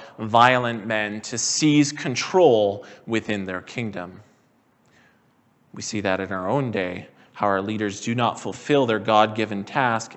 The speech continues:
in that they continue to permit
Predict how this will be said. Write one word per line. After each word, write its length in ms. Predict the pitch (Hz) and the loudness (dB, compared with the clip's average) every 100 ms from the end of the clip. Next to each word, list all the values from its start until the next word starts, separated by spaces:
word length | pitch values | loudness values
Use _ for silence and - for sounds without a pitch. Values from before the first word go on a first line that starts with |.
| - | -12
in 80 | 120 | -8
that 200 | 113 113 | -8 -8
they 100 | 117 | -12
continue 840 | - 123 113 - 156 151 147 143 143 - - | -8 -10 -10 -8 -4 -2 -2 -4 -6 -18 -14
to 180 | - 131 | -8 -8
permit 760 | 123 - 135 120 156 98 - | -8 -8 -6 -4 -6 -8 -14